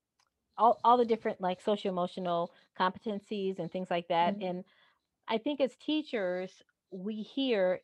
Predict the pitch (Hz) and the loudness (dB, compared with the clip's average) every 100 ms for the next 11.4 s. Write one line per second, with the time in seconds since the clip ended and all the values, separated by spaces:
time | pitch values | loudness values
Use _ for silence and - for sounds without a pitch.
0 | _ 202 202 - 196 190 185 175 - 190 | _ 0 0 -4 -4 -2 -2 -8 -4 -2
1 | 143 - _ _ _ - 190 - 196 185 | -2 -6 _ _ _ 0 0 0 -2 -2
2 | 175 170 - 190 139 - _ _ _ _ | -2 -4 0 2 2 -6 _ _ _ _
3 | - 202 185 208 202 196 226 220 220 208 | 4 4 4 0 -4 -4 -6 -4 -2 2
4 | 185 180 180 _ _ _ - 185 175 170 | 4 4 2 _ _ _ -4 -2 0 -2
5 | 165 165 - _ _ _ _ _ - 240 | -6 -12 -18 _ _ _ _ _ 2 2
6 | 240 254 208 190 - 190 180 170 190 196 | 2 -2 -2 -2 -2 -4 -2 -2 -6 -6
7 | 175 170 196 190 - - 175 185 - 185 | -8 -4 -2 0 -2 -2 -2 -2 -4 -8
8 | 175 170 170 - 180 165 165 180 180 175 | -6 -6 -6 -8 -4 -2 -2 -8 -6 -6
9 | 175 - _ _ - 202 208 180 170 196 | -8 -14 _ _ 0 0 0 -4 -4 -4
10 | 185 185 _ _ _ 196 185 185 _ _ | -4 -4 _ _ _ -2 -2 -4 _ _
11 | _ 180 180 175 | _ 0 2 2